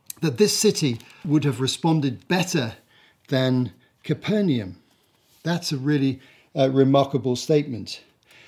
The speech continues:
And in Luke chapter seventeen and verse twenty-eight to thirty, we have another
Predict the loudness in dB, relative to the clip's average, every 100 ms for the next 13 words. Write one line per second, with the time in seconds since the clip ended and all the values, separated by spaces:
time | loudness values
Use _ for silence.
0 | _ -2 2 2 2 -2 -2 0 2 2
1 | 2 -2 -14 _ -4 -2 -2 -2 0 0
2 | -2 -16 -20 -6 2 2 2 0 0 2
3 | 2 -2 -8 _ _ -6 -2 2 2 2
4 | -4 -14 _ -20 -20 -8 0 0 2 2
5 | 2 -2 -2 2 2 0 -6 -4 -2 -2
6 | -2 -4 0 2 2 0 -2